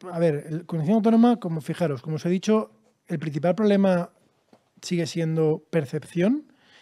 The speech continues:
Entonces, eso en un coche comercial que tú compres, eh, es un problema porque no le puedes meter sensores. Eso que has dicho de, de, de Las Vegas,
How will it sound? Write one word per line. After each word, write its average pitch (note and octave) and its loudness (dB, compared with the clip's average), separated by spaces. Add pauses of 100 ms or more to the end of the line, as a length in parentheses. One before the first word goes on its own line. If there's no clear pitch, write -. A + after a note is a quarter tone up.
(120)
Entonces, D3+ -2
eso F#3 -4
en E3 0
un E3 0
coche F#3 -2
comercial E3+ 2
que D3 -4
tú C#3+ -8
compres, E3+ -2 (640)
eh, C#3 -8 (240)
es - -12
un E3+ 0
problema F3 4
porque E3 -4
no D#3 -2
le E3 0
puedes E3 -2
meter E3 -4
sensores. C#3 -8 (220)
Eso - -10
que G3+ 2
has F#3 4
dicho F#3 -2
de, E3+ 0
de, D#3+ -4
de D#3 -6
Las D3 -8
Vegas, G3 -4